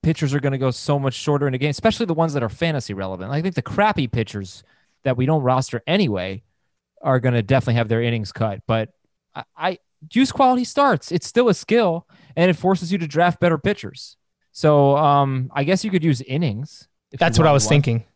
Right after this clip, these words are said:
Speaker 1: But I think just stick with quality starts. Um, look, I do th-, I do think pitchers will go, won't go quite as deep into games, but already pitchers don't go that deep into games. So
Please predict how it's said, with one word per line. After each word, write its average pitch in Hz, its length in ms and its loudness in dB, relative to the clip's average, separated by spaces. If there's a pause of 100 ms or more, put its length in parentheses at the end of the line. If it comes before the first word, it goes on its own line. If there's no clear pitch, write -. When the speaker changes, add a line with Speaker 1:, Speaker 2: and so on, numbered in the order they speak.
Speaker 1:
But 139 100 4
I 139 160 4
think 208 280 -4
just 175 200 -4
stick - 220 -6
with 160 160 -2
quality 156 320 4
starts. 147 580 -2 (500)
Um, 123 460 0
look, 190 160 2
I 196 100 4
do 190 200 0
th-, 185 120 0
I 175 80 4
do 160 160 -2
think 196 200 -4
pitchers 160 260 -4
will 160 100 -2
go, 143 360 2 (440)
won't 147 240 0
go 165 120 4
quite 143 280 2
as 131 100 -2
deep 131 200 -4
into 127 140 -2
games, 117 320 -4
but 180 180 0
already 190 640 2
pitchers 131 320 -2
don't 120 180 -2
go 113 120 0
that 107 180 -2
deep 110 180 -6
into 107 140 -6
games. 104 320 -6
So 113 260 2